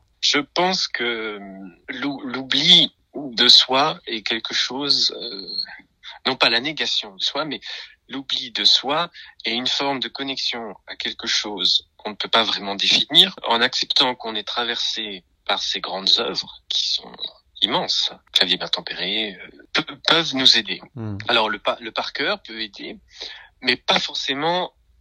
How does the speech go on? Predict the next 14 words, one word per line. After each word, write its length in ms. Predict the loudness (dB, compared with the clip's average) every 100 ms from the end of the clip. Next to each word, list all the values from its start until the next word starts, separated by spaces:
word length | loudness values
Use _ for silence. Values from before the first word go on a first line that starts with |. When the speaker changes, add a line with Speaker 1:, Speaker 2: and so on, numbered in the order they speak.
| -8
Speaker 1:
en 120 | -8
voulant 440 | -6 -8 -4 -2 -2
à 80 |
tout 220 | -4 -6 -4
prix 260 | -4 -4
le 60 | -6
savoir 360 | -4 -4 -6
par 220 | -6 -8 -6
cœur. 340 | -8 -8 -6
Comme 160 | -4 -2
beaucoup 300 | -4 -4 0
de 120 | 2
grands 640 | 2 0 0 0 -4 -6 -10 -16 -20 _ -8
comédiens, 540 | -4 -2 -2 0 -2